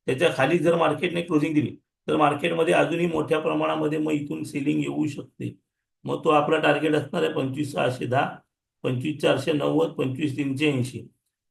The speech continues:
कारण एक तासाच्या सपोर्ट नंतर मार्केटमध्ये ॲग्रेसिव्ह सेलिंग वाढू शकते. त्यामुळे लक्षात ठेवा मित्रांनो, आपण या लेवल दिलेल्या आहेत पंचवीस हजार सातशे शेहेचाळीस.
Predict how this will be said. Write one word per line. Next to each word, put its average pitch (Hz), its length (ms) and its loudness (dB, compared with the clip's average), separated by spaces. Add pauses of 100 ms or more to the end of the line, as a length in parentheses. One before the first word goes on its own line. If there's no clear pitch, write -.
कारण 123 200 2
एक - 280 0
तासाच्या 156 340 2
सपोर्ट 151 320 0
नंतर 151 240 0
मार्केटमध्ये 147 640 0
ॲग्रेसिव्ह 147 540 -2
सेलिंग 139 340 -4 (280)
वाढू 147 280 4
शकते. - 360 -8 (680)
त्यामुळे 165 260 4
लक्षात 160 300 4
ठेवा 175 220 2
मित्रांनो, 160 500 0 (520)
आपण 131 200 -2
या 160 120 4
लेवल 160 320 2
दिलेल्या 160 360 2
आहेत 147 220 2
पंचवीस 147 480 -6
हजार 147 240 0
सातशे 131 400 -6
शेहेचाळीस. 135 540 -2